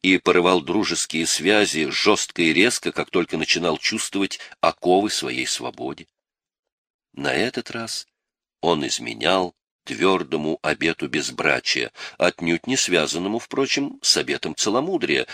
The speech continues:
принятому в годы раннего и обманчивого успеха. Был он женолюбом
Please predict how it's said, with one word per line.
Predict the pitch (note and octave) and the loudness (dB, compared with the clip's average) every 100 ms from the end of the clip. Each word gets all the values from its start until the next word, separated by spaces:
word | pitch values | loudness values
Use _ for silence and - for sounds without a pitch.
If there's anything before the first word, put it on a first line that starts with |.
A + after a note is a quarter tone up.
| - - | -12 0
принятому | F2+ D#2 C2+ - C#2 | 2 2 0 -4 -4
в | C#2 | -4
годы | C#2 D2 C#2 | -2 -2 0
раннего | D#2+ F#2 F2+ F2 D#2+ - | 0 0 0 -2 -2 -4
и | D2+ | -2
обманчивого | D2 - - D2+ C#2 - B1+ B1 C2 | -2 -4 -8 -8 -6 -6 -6 -6 -8
успеха. | - - - - A#2 - - - _ _ _ _ _ _ _ _ _ _ _ _ - - - | -8 -8 -8 -8 -12 -12 -16 -20 _ _ _ _ _ _ _ _ _ _ _ _ -20 -20 -12
Был | - F2+ D#2+ | 2 4 6
он | D#2+ D2 | 4 2
женолюбом | E2 D#2+ D#2 D2 D#2 A#2+ A2 G#2+ G2 | -4 -2 0 0 2 2 2 2 0